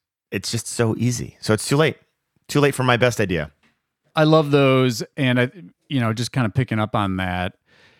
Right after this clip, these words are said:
Speaker 2: in the spirit of the holidays or gratitude, whatever holiday it is, whatever holiday you celebrate,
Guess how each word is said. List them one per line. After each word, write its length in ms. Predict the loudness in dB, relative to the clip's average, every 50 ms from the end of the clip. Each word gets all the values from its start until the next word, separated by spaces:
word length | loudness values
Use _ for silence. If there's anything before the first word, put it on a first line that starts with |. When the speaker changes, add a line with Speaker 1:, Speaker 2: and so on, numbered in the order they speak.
| _ _ _ _ _
Speaker 2:
in 120 | -2 0 0
the 100 | 0 0
spirit 580 | -2 -6 -4 -2 2 2 4 4 4 2 2 2
of 640 | 0 0 0 2 2 0 0 -2 -6 -10 -14 -20 -20 _ _ _ -4
the 120 | -2 -2
holidays 880 | 0 2 2 2 2 2 0 0 -2 -2 -2 -2 -2 -4 -6 -10 -14 -16 _ _ _ -2
or 420 | 0 0 2 0 0 -2 -6 -8 -10 -6
gratitude, 540 | 0 2 4 4 4 2 0 -2 -4 0
whatever 220 | 2 2 2 4 2
holiday 400 | 2 2 2 2 0 0 -2 -2
it 80 | -4
is, 100 | -4 -4
whatever 200 | -2 0 0 2
holiday 340 | 2 2 0 0 0 0 0
you 120 | 0 0 -2
celebrate, 680 | -2 -2 -2 -2 -2 -4 -4 -6 -10 -10 -10 -12 -14